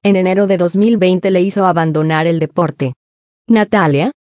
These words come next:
que comenzó su carrera de modelo en dos mil veintiuno,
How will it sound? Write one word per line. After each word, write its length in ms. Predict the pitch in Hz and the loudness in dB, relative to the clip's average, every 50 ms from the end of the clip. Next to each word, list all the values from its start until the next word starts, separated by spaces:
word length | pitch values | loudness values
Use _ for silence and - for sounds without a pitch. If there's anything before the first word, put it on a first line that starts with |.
| _ - | _ -4
que 120 | 233 214 | -4 -2
comenzó 500 | - 208 202 185 175 170 - - 190 190 | 0 2 2 2 0 0 0 0 -2 0
su 140 | - 214 202 | 0 -2 -2
carrera 340 | 190 175 170 180 180 180 180 | -2 0 0 0 2 2 2
de 140 | 180 180 | 2 2
modelo 420 | 180 175 170 170 190 196 214 214 202 | 2 2 2 2 2 2 2 2 2
en 80 | 196 | 2
dos 260 | 180 196 208 233 233 220 | 2 2 2 2 2 2
mil 160 | 220 208 214 | 2 2 2
veintiuno, 840 | 190 180 165 160 156 - 190 190 175 156 147 139 139 160 247 269 | 2 0 0 -2 0 0 2 2 4 2 2 2 0 0 -2 -4